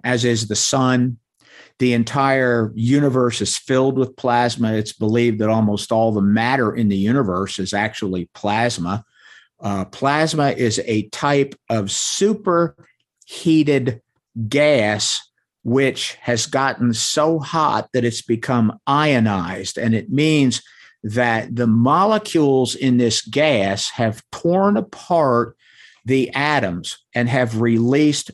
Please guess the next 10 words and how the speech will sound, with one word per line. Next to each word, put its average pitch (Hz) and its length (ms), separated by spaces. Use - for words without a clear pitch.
photons 160 960
and 113 280
released 127 640
the 110 140
electrons. 104 920
And 127 240
then 180 280
the 175 80
plasma 165 720
forms 165 760